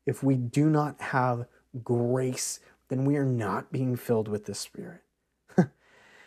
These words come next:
Um, I see this as well in, uh, the section with verses ten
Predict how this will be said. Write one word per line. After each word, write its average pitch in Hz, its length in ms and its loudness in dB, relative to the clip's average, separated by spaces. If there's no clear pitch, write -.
Um, 113 400 2
I 120 100 -4
see 139 240 6
this 120 400 6
as 123 200 0
well 110 460 4
in, 113 360 -2
uh, 107 540 -4
the 123 160 -2
section 120 720 2
with - 400 -4
verses 120 640 0
ten 123 580 0